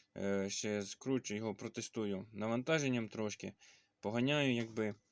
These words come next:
Так, термо-, е, датчик отакий от був тут приклеєний якимось таким герметиком, не знаю який. В мене такого навіть похожого немає. Е, можна там приклеїти якимось суперклеєм, чи,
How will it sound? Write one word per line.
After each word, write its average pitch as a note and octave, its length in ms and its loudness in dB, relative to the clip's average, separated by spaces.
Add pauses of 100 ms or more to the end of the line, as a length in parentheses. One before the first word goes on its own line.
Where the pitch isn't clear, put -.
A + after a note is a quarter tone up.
(240)
Так, A2+ 240 2
термо-, B2+ 600 4
е, G#2+ 240 -2
датчик A2+ 600 2
отакий G#2+ 480 -4
от G2+ 140 -2
був G#2+ 180 -2
тут G2 200 -10
приклеєний C3+ 580 2
якимось G#2+ 360 -4
таким G#2 240 -6
герметиком, A2+ 600 0
не G#2+ 60 -4
знаю G#2+ 320 0
який. B2+ 400 -2 (460)
В - 40 -6
мене A#2+ 260 4
такого A2 420 -2
навіть G#2+ 240 -2
похожого A2+ 500 0
немає. A#2+ 440 2 (480)
Е, G#2 300 0
можна B2 400 4
там A2 280 0
приклеїти A2+ 600 -2
якимось G#2+ 400 -2
суперклеєм, G#2+ 720 0
чи, G2+ 300 -2